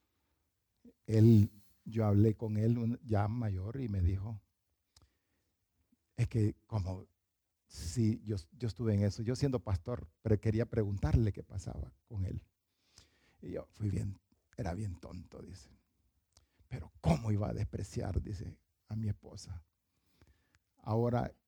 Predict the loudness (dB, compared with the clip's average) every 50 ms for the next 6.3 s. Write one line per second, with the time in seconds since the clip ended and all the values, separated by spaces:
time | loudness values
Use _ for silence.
0 | _ _ _ _ _ _ _ _ _ _ _ _ -8 -6 -6 -6 -8 -10 -6 0
1 | 2 4 4 4 2 2 2 2 4 4 4 2 0 -2 -6 -6 -4 -2 0 0
2 | 0 -2 -2 -4 -6 -4 -4 -2 -2 -2 -2 -4 -6 _ _ _ _ _ _ _
3 | _ _ _ _ _ _ _ _ _ _ _ _ _ _ _ _ _ _ _ _
4 | _ _ _ _ _ _ _ _ 2 6 8 8 8 8 8 6 4 2 -4 -12
5 | _ _ _ _ 0 2 4 4 4 4 2 0 -2 -2 -2 -2 0 4 4 4
6 | 4 4 0 -6 -10